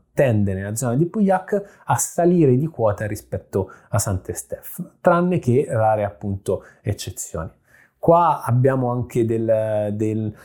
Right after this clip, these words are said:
la capacità di andare a lavorare con un'agricoltura però un po' diversa. Pauillac è tra i territori meno umidi per caratteristiche a Bordeaux,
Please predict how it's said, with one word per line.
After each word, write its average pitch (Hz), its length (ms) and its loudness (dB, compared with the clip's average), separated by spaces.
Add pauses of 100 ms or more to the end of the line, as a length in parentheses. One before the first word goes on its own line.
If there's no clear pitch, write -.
(100)
la - 80 0
capacità 123 580 0
di 110 80 0
andare 120 240 -2
a - 20 -4
lavorare 120 420 -2
con 117 120 -6
un'agricoltura 117 600 -2
però 117 160 -4
un 117 220 -4
po' 113 140 -2
diversa. 95 640 -6 (240)
Pauillac 165 440 4
è 123 100 0
tra 127 160 -4
i 117 80 -4
territori 110 600 0
meno 117 580 -2
umidi 107 500 2
per 101 500 -2
caratteristiche 110 1000 -2
a 107 160 0
Bordeaux, 104 560 -4